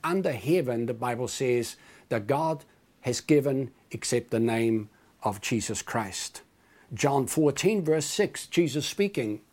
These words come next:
he says, "I am the way, the truth, and the life, and no one comes to the Father except through me." And friends, the purpose of us looking at the person of Jesus Christ today is because he's unchangeable.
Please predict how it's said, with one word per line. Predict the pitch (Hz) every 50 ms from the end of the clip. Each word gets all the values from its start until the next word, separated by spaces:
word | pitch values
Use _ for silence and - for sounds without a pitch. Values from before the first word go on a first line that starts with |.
| _ - - - - - - -
he | - 170
says, | 143 175 170 156 139 170 -
"I | - 175 208
am | 214 220 220
the | 202 180
way, | 156 156 151 143 143 143 143 139 - - - - - _
the | - 147
truth, | - - - - 170 170 180 170 147 - - -
and | 160 131 131 135
the | 143
life, | 143 143 127 123 110 107 104 - - - _ - - _ -
and | 143 131 135 139 151
no | 175 190 208
one | 208 208 202 208 190
comes | - - 165 180 165 - -
to | - 170
the | 156 151 143
Father | - - - 143 135 127 127 127 123 131 131 131 117 117 _ _ _ _ _ _ _ _ _ -
except | - 117 - - - - 135 123 - -
through | - - - - 139 127 123
me." | 117 120 123 113 101 104 101 95 90 _ _ - - - -
And | 143 143
friends, | 175 233 220 -
the | - 170
purpose | - - - 208 233 - - - 123 120 - - - - - - _ - - - -
of | - 139
us | 151 160 139 - -
looking | 175 202 202 - 196 180 175
at | 151 139
the | - 139
person | - - - 185 196 147 - - - 151 127 117 110 104 - - - - - - -
of | 139 117 113
Jesus | 104 120 170 190 143 151 143 -
Christ | - - - 180 151 139 - -
today | - 139 123 131 123 120 117 127
is | 120 -
because | - 135 - 127 113 -
he's | - 175 202 165 120
unchangeable. | 147 147 135 117 - 139 147 160 143 131 107 107 104 110 107 101